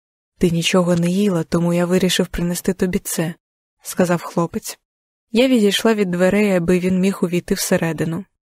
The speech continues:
Так, це саме той Зак, в якого я колись закохалася.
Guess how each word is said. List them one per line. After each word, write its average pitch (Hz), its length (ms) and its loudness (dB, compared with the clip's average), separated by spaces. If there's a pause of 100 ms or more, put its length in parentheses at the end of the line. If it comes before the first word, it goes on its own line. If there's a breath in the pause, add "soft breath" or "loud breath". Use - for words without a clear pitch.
(380)
Так, 254 280 0
це - 160 0
саме 190 320 2
той 208 260 2
Зак, 226 300 2
в - 20 0
якого 185 400 2
я 175 140 2
колись 190 320 2
закохалася. 175 840 -4